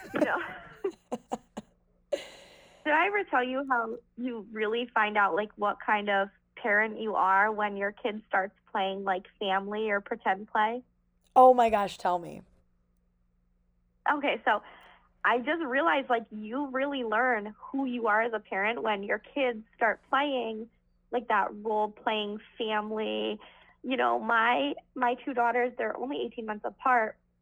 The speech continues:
Speaker 1: but my two-year-old, she talks like she's just as old as my four-year-old. And so they play family, and the things that they say to each other is, like, my mom coming out in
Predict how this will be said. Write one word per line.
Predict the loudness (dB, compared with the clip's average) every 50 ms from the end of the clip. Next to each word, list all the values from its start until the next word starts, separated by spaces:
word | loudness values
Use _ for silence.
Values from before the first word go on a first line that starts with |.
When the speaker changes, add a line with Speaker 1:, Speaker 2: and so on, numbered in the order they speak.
| _ _ _ _ _ _ _ _ -8
Speaker 1:
but | -4 -2 0 0
my | 0 -2 -2 -4
two-year-old, | -6 -6 -2 -2 0 0 0 -2 -4 -6 -8 -8
she | -8 -8 -8 -4 -2
talks | 0 2 2 2 0 -2 -6 -6
like | -4 -4 -4 -8 -14 -16
she's | -14 -14 -14 -16 -16 _ _ _ _ _ _ _ _ _ _ -20
just | -10 -4 -4 -4 -2 -2 -4
as | -4 -4
old | -4 -4 -4 -6
as | -8 -8
my | -8 -8 -8
four-year-old. | -8 -10 -10 -10 -8 -8 -6 -6 -6 -8 _ _ _ _ _ _ _ _ _ _ -4
And | -4 -4 -4 -2 -2
so | 0 0 0 -2
they | -2 -2 -2 -2 -2
play | -2 -2 -4 -4 -4 -4
family, | -4 -4 -2 -2 -2 -2 -2 -2 -4
and | -4 -6 -8
the | -6
things | -6 -6 -4 -4 -4
that | -4 -4 -2
they | -4 -4 -4 -4
say | -4 -2 -2
to | -2 -2
each | -4 -4 -4 -2
other | -2 0 0 0 0 0 0
is, | -2 -4 -4 -2
like, | -2 -2 -2 -4 -4
my | -2 0 0 2 2 0 0 -2 -2 -4 -6 -8 _ _ _ _ _ _ _ _
mom | -8 -2 2 4 6 6 6 4 2 0 -4
coming | -4 -2 -2 -2 -2 -2 0
out | 0 0 0 0 -2
in | -6 -6 -6